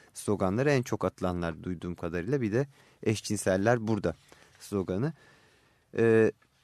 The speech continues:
iyi bir eylemdi. Herhalde seneye daha da kalabalık, daha da renkli olmasının ihtimali çok yükselmiş gibi görünüyordu. Eylemde hem insanlar çok, e, birbirlerinden mutluydular. Hem eylemin oluş şeklinden hem de çevre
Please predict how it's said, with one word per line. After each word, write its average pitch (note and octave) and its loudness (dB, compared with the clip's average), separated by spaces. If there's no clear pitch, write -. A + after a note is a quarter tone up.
iyi D3 4
bir D3 10
eylemdi. A2+ 6
Herhalde B2 8
seneye A#2+ 2
daha A#2+ 10
da A2+ 6
kalabalık, F#2+ 0
daha A#2 8
da A#2 8
renkli G#2+ 4
olmasının G2+ 2
ihtimali A2 0
çok C3 0
yükselmiş A2 2
gibi F#2+ -2
görünüyordu. F#2 0
Eylemde G#2+ 2
hem A#2+ 4
insanlar G2+ 2
çok, - -6
e, G2 4
birbirlerinden A2 6
mutluydular. F#2+ 0
Hem B2 2
eylemin G#2 2
oluş G#2+ -2
şeklinden C3 0
hem B2+ 2
de C3+ 2
çevre A#2 6